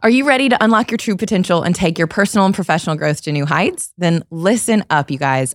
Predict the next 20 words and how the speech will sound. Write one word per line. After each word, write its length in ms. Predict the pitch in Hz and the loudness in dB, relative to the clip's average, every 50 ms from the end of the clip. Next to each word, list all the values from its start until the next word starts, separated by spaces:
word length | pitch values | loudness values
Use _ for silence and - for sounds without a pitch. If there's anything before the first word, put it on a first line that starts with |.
| - | -4
I 160 | - 175 185 | -2 0 0
want 120 | 202 214 208 | 2 0 0
to 40 | 202 | 0
tell 180 | - 196 170 | 0 0 0
you 140 | 170 160 160 - | 2 0 0 0
about 400 | 160 165 151 147 143 143 143 - - | -2 0 0 0 0 0 -2 -4 -6
The 140 | 160 147 147 | -10 -10 -10
Huddle. 500 | 143 - - 147 139 131 120 117 - _ _ _ _ _ _ _ _ | -10 -4 -2 -2 0 0 -2 -4 -6 _ _ _ _ _ _ _ _
This 220 | - 196 202 208 - | -2 -2 -2 0 0
is 140 | 233 208 208 | -2 0 2
my 180 | 196 185 180 | 2 2 2
newest 680 | 170 170 165 165 170 180 190 196 202 220 208 - - - - | 2 0 2 2 2 4 4 4 4 2 0 -2 -8 -12 -10
exclusive 640 | - 160 - - - - 180 180 175 - 190 175 170 | -10 -10 -10 -10 -4 -2 -2 -2 0 0 -2 -2 0
way 240 | 170 160 156 156 156 | 0 2 2 2 0
for 140 | - - | -2 -4
you 260 | 151 147 143 151 151 151 | -6 -4 -2 -2 -2 -2
to 120 | - - | -2 -4
work 260 | 151 147 143 139 - - | -6 -4 -4 -4 -4 -4
with 160 | 147 143 - | -8 -6 -6
me 300 | 143 135 135 135 131 | -6 -4 -4 -4 -6